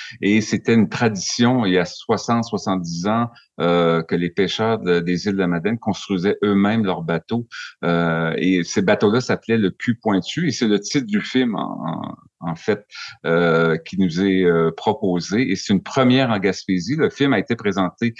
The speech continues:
euh, aux îles de la Madeleine. Ça a eu un très grand succès. Et c'est vraiment, là, je pense, j'invite tous les gens à venir voir ce film, les Gaspésiens, là, en particulier, qui font de la pêche, et même ceux qui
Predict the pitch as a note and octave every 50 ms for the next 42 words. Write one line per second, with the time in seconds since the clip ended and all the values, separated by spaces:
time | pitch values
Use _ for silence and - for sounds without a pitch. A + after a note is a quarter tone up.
0 | - - - - - - - F2 F2+ F2 F2 E2+ F#2+ F2+ - A#2 G#2+ G#2+ G#2+ F#2
1 | F#2 F2 E2 D#2 F2+ A2 B2 A#2 - F#2+ E2+ E2+ F#2+ G2+ F#2 E2+ - - - A2
2 | F#2 G2+ A2+ A#2 - - E2+ - - - - B2+ C#3+ A#2+ F#2 E2 - - G2 F2
3 | D#2 F#2 A2 A#2+ B2+ B2 B2+ C3 C3 B2+ A2 G#2+ G#2+ A2 - - - - - -
4 | - - G#2 F2 - A2+ A#2+ A2+ G#2 A2+ G#2 G2+ F#2 A#2+ A#2+ - _ - - D3
5 | C3+ A#2+ A2 G2+ F#2 F2+ A#2 A#2+ A#2+ A2 F#2+ E2+ G2 G2+ F#2 E2 F2 G#2+ A2+ A2
6 | - G2+ F#2 - B2 A#2 A#2 G#2 F#2 F2 F#2 F2+ - - - G2+ F#2 E2 - G2+
7 | G#2+ A2+ A#2 G#2+ G2+ G2+ G#2 G2+ F#2 F2 E2 E2+ E2+ E2 - F#2 - - - -
8 | - - F#2+ F2 F#2+ G#2 A2+ A2+ A2+ - - - G2 F#2 F#2 F#2 E2 - - G#2
9 | G#2 A2 A2 A2+ G#2+ - - - F2 F#2 G2+ A2 G#2+ G2 - - A2+ A#2 A#2 -
10 | -